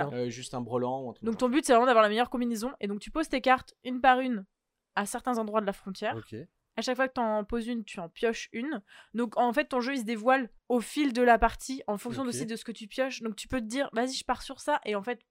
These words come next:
Speaker 1: pas du tout. Parce que tout dépend de ta pioche. Donc, il y a quand même une part de hasard.
Speaker 2: Ouais.
Speaker 1: Mais, euh,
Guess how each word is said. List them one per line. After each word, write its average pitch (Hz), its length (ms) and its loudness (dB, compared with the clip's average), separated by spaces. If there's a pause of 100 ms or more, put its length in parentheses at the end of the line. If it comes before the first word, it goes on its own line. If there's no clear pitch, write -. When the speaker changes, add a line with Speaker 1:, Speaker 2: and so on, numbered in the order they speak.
Speaker 1:
pas 359 340 2
du 294 240 -12
tout. 311 200 -2
Parce - 180 -2
que - 200 0 (380)
tout 262 100 -6
dépend 226 260 2
de 196 80 -4
ta 180 140 -4
pioche. - 320 -8 (300)
Donc, 196 100 -4
il 226 40 2
y - 20 6
a 208 40 2
quand 269 60 0
même 294 100 0
une 254 80 -2
part 247 180 8
de 226 180 2
hasard. 226 380 4 (220)
Speaker 2:
Ouais. - 60 -20 (340)
Speaker 1:
Mais, 247 380 0 (140)
euh, 202 920 2